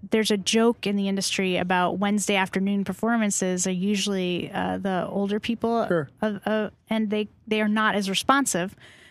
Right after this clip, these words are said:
Speaker 1: because they might be giggling like crazy, but you can't hear them.
Speaker 2: Yeah.
Speaker 1: And Friday night and Saturday night audiences are raucous, and it's usually
Speaker 2: Well,
Speaker 1: a,
Speaker 2: they've had a
Speaker 1: a
Speaker 2: drink beforehand.
Speaker 1: Exactly. It's usually a, a more energized show because of it.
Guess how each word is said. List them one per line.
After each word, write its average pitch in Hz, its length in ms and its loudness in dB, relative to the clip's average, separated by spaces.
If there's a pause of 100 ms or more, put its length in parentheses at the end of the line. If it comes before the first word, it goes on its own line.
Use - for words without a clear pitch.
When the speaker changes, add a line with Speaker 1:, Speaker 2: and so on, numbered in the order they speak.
(160)
Speaker 1:
because 208 680 0
they 240 120 4
might 302 200 6
be 196 140 4
giggling 208 600 0
like 170 180 0
crazy, 294 340 4
but 180 160 -2
you - 60 -4
can't 302 200 4
hear 294 140 6
them. 180 240 -2 (360)
Speaker 2:
Yeah. 156 140 2
Speaker 1:
And 226 240 2
Friday 254 380 6
night 196 240 0
and 185 100 -2
Saturday 226 460 4
night 180 180 0
audiences 175 540 -2
are 170 80 0
raucous, 190 720 0
and 180 120 -2
it's 180 200 -2
usually 180 320 0
Speaker 2:
Well, 175 100 4
Speaker 1:
a, - 40 4
Speaker 2:
they've 139 80 2
had 143 100 6
a 131 40 2
Speaker 1:
a 120 40 -2
Speaker 2:
drink 147 240 2
beforehand. 123 520 -2
Speaker 1:
Exactly. 180 600 -2
It's 180 180 -4
usually 185 380 -2
a, 156 260 2 (260)
a 208 80 0
more 196 300 2
energized 185 640 0
show 226 380 4
because 220 360 0
of 233 140 -2
it. - 220 -4